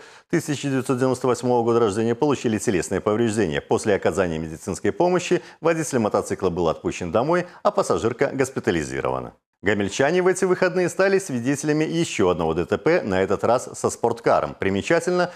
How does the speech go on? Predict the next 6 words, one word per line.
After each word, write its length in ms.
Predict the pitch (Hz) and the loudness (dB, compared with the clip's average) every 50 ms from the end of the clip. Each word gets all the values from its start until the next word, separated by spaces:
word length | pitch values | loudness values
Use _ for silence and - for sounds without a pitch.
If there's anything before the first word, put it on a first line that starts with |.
| - - | -12 -20
что 180 | - - - 226 | -8 -2 0 0
совершено 680 | - - 208 175 151 139 - 120 110 117 127 156 - | 2 2 2 2 2 2 2 0 2 2 2 2 2
оно 220 | 139 123 120 110 92 | 2 2 2 0 2
было 320 | 85 95 95 101 107 - | 2 2 2 2 2 0
без 240 | 104 98 90 76 76 | 0 -2 -2 0 2
водителя. 640 | 92 107 107 113 107 80 - - 65 62 62 - | 0 0 2 0 -2 -4 -4 -6 -6 -6 -6 -8